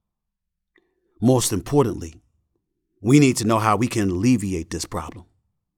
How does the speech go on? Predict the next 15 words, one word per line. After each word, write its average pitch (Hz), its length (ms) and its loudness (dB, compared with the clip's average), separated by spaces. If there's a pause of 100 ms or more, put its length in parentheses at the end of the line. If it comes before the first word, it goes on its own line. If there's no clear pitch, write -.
(500)
reach 135 320 2
a 113 40 -2
resolution 101 720 -2 (1500)
to 120 120 0
help 113 300 -2 (540)
address 92 460 -2
this - 260 -2
issue 90 280 -4
and 82 120 -6
bring 120 160 -2
attention 117 460 -2
to 80 180 -6
it - 160 -14 (340)
and 110 220 2
save 113 680 2